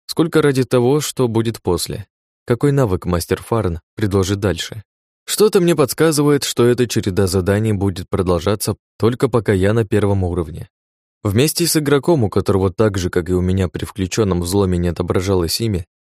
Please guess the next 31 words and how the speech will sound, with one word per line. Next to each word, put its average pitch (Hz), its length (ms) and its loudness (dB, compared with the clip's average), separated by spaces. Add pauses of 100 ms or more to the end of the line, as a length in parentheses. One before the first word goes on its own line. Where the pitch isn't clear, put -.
(120)
и 110 80 -2
попросившим 101 680 0
называть 95 400 2
его 95 100 2
просто 95 320 -2
заказчик, 87 640 -4 (260)
мы 131 120 0
пошли 120 320 0
в 107 80 0
здание 98 340 2
гильдии. 87 500 -4 (220)
Наш 104 180 -2
разговор 101 480 0
продолжился 92 680 -2
там, 82 200 -4 (460)
потому 123 300 0
что - 160 -2
те 104 160 0
серьёзные 95 500 2
условия, 95 420 0
которые 87 360 -4
мне 85 180 -2
выставили, 82 560 -4 (380)
должны 143 400 2
были 131 160 2
быть 110 240 -2
завизированы 107 720 0
Н 95 100 -2
П 87 140 -4
С - 100 -6
лично. 92 540 -4